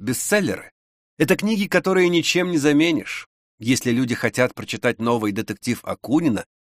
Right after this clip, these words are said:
им не подсунешь Агату Кристи. Если хотят прочитать последнюю книгу Пелевина, не поможет Сорокин.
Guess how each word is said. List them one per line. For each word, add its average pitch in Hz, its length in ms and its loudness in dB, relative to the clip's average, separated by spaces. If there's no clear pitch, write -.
им 226 240 0
не 196 80 -2
подсунешь 202 580 0
Агату 147 340 0
Кристи. 156 460 -6
Если 120 300 0
хотят 117 340 0
прочитать 123 400 -2
последнюю 131 540 0
книгу 131 320 2
Пелевина, 127 600 2
не 127 180 4
поможет 117 540 2
Сорокин. - 540 -4